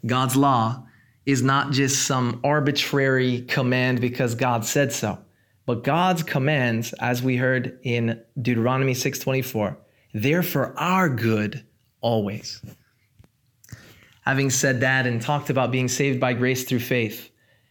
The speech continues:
every human being who has ever lived has fallen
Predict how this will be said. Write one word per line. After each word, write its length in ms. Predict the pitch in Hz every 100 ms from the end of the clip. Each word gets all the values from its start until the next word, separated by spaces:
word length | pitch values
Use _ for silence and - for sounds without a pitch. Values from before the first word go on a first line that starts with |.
| _ _ -
every 420 | 165 180 180 185
human 380 | 151 170 151 131
being 300 | 147 156 147
who 120 | 135
has 220 | 135 127
ever 300 | 143 143 143
lived 680 | 135 139 120 110 113 - - _ _ -
has 260 | 131 127
fallen 840 | - - 190 185 135 113 107 113